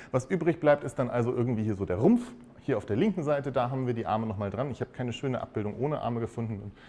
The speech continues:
so gut sind meine Photoshop, ähm, Künste nicht. Und der Kopf. Das wäre der Rumpf. Und den können wir jetzt ein bisschen einteilen. Ja, den können wir noch ein bisschen weiter einteilen in verschiedene Körperhöhlen. Steht schon oben drüber,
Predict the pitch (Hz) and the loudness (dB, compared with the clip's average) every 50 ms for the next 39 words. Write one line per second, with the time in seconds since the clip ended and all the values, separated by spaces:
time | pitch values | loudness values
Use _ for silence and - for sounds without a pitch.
0 | - - - - - 120 113 127 110 - 117 113 107 101 98 95 92 - 135 135 | -20 -20 -16 -6 -4 -2 -2 -2 -4 -4 -4 -2 -2 -2 -2 -2 -2 -4 -6 -6
1 | - 90 - - 92 - - - - - - 95 92 87 92 90 80 73 - - | -6 -12 -10 -10 -12 -12 -12 -20 -20 -12 -8 -6 -4 -4 -4 -6 -8 -10 -10 -4
2 | - 110 104 - - - 117 139 - - - - - - - - - 156 147 - | -2 -2 -2 -4 -4 -4 -2 -2 -2 -2 -4 -14 -18 -18 -8 0 2 4 6 6
3 | - - - - - - - - - - - - - - - - - - - - | 4 4 4 0 0 -2 -16 -16 -20 -20 -20 -20 -20 -20 -20 -20 -20 -20 -20 -20
4 | - - - - - - - - - - - 101 113 - 135 127 110 113 107 98 | -20 -20 -20 -20 -20 -20 -20 -18 -14 -6 0 0 0 4 4 4 4 4 2 2
5 | 90 101 110 107 - - - - - - - - - - - - - - - 143 | 0 0 -2 -2 -4 -8 -20 -20 -20 -20 -20 -20 -20 -20 -20 -20 -10 -2 0 0
6 | 143 - 139 147 190 247 233 233 220 208 190 190 190 - 156 151 151 - 156 - | 0 4 6 6 8 8 8 6 6 6 6 4 4 2 2 0 0 0 2 4
7 | 117 139 156 135 127 107 95 - - - - - - - - - - - - - | 4 4 4 4 4 2 2 0 -4 -12 -20 -20 -20 -20 -20 -20 -20 -16 -8 -6
8 | 104 151 180 131 131 151 139 - 190 185 175 165 156 - - 123 123 117 - 113 | -4 -2 0 0 0 0 4 4 4 4 4 2 2 0 0 -2 -2 -2 -2 -2
9 | 85 90 98 156 196 - 190 - - 175 175 165 - 160 156 160 160 - - - | 0 2 2 2 2 2 2 0 0 -2 -4 -2 -2 -2 -4 -4 -6 -8 -16 -18
10 | - - 131 139 139 - - 127 - - 143 131 131 120 110 107 - - - 147 | -12 -4 -4 -4 -2 -2 -4 -6 -6 -6 -6 -4 -2 -2 -2 -2 -4 -4 -4 -4
11 | 143 - 139 127 117 117 110 101 95 92 - - - - - 120 123 - 127 110 | -4 -4 -6 -4 -2 -2 -2 -4 -4 -8 -12 -18 -14 -6 -2 -2 0 0 0 0
12 | 104 107 101 101 113 160 214 240 254 | 2 0 0 2 4 4 4 4 2